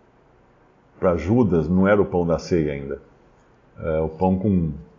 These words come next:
com molho, né, e, e fala, "Vai", acho que é isso que ele fala, né,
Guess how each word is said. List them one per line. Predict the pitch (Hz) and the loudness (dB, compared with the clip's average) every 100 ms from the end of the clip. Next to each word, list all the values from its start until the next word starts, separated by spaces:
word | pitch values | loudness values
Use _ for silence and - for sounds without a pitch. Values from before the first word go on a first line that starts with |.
| _ _ _ _ _ _ _ | _ _ _ _ _ _ _
com | 101 | -2
molho, | 90 104 104 82 | 2 6 4 4
né, | 80 104 90 78 | -2 -2 -2 -4
e, | 80 - 87 | -8 -8 -10
e | 82 - | -10 -2
fala, | 95 87 | 0 0
"Vai", | 80 98 107 113 113 107 - | 0 2 2 0 -4 -16 -20
acho | - | -6
que | - | 0
é | |
isso | 135 - | 0 0
que | 90 | -6
ele | |
fala, | - 80 76 95 | -4 -4 -2 -2
né, | 120 | -4